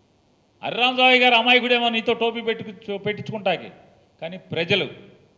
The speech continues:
మరీ ప్రత్యేకించి కాపు సోదరులు ఎందుకు అమాయకత్వంగా ఉంటారు?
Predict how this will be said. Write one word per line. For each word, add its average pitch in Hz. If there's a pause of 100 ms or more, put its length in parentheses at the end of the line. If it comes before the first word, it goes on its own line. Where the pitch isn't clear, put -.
(260)
మరీ 117
ప్రత్యేకించి 143 (200)
కాపు 123
సోదరులు 104 (840)
ఎందుకు 160
అమాయకత్వంగా 165
ఉంటారు? 139